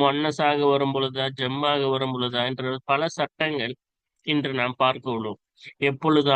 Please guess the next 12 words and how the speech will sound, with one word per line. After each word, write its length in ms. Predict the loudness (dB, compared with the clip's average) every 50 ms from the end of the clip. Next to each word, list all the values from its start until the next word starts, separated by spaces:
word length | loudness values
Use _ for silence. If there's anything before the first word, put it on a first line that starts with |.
| 4
ஆகும் 320 | 4 4 4 4 4 6 4 4
ஆகும், 220 | 2 0 -2 -4 -6 _ _ _ -4 -4
எப்பொழுது 500 | -4 -2 0 2 2 4 4 4 4 2 0 -2 _ _ -4 -2 -2
ஆகும் 320 | 0 0 0 -2 0 0 -2 -2
ஆகாது, 440 | -2 -2 -2 -2 -2 -2 -4 -6 -6 -8 _ _ _ _ _ _ _ -20 _ _ _ _ -4
அதே 180 | 0 2 2 2 2 2 2
போல் 200 | 2 2 0 -2 _ _ _ _ _ _ _ _ _ _ _ _ _ -2
எப்பொழுது 720 | -2 -2 -2 -4 _ -4 -2 2 2 4 2 4 2 0 -2 -4 -8 _ _ _ _ _ _ _ _ -2
கடமை 500 | 0 0 2 2 2 2 2 0 -2 -4 -6 -10 _ _ -6 -4
கண்டிப்பாக 560 | -2 0 0 -2 -2 0 0 2 2 2 2 0 0 0
என்று 220 | -2 -2 -4 -6 -6 -8 _ _ _ _ _ _ _ _ -10
சட்டம், 500 | -2 0 0 0 0 _ 0 0 0 0